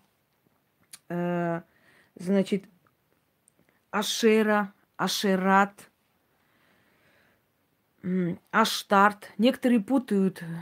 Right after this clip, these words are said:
демона Астарота и Астарту. Дорогие друзья, это разные персонажи. По некоторым данным, это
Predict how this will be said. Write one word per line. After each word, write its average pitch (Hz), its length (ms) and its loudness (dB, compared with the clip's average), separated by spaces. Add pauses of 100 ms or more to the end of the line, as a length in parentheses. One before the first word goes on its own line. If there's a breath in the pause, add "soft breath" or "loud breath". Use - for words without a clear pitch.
демона 190 500 4
Астарота 214 680 0
и 202 180 -4
Астарту. 185 680 -2
Дорогие 196 400 -2
друзья, 185 440 -4
это 196 280 -6
разные 185 560 2
персонажи. 165 840 -6
По 165 160 -10
некоторым 190 580 -2
данным, 220 500 2
это 196 420 -4